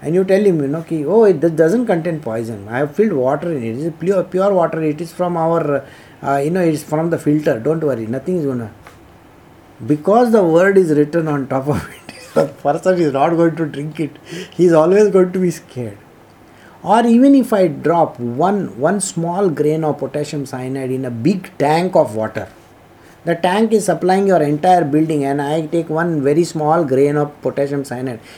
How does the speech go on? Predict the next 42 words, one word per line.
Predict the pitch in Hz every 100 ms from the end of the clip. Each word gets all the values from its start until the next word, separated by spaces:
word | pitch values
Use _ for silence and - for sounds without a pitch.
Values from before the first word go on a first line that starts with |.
| -
and | 156 151
put | 208 208
it | 190
in | 170
the | 156
water. | 127 123 - 110 - -
You | 156
know | 190
what? | 180 185 185 -
Nobody | - 196 202
wants | 185 156 147
to |
drink | 120 120 113
that | 101
water. | 95 - 90 - - - _ - - _ - - - -
So | 160
do | 180
you | 214
understand? | 202 208 208 196 208 190
Faith, | - 196 202 - - - - - - - - - 143
even | 180 233
if | 220 185
it | 185
is | 175
little | 156 208 - 277 277
less, | 247 208 180 -
no, | 151 202 220 -
that | 165
one | 151 156 226 240 190
grain | 170 185 190
of | 185
potassium | 175 156 165 165 165
cyanide, | 143 131 117 - - - - - - _ -
which | 147 180 202
is | 190
called | 202 240 226
potassium | 139 165 175 175
cyanide, | 160 160 170 196 170
is | 143
equal | 147 160 156
to | 190
doubt. | 151 131 131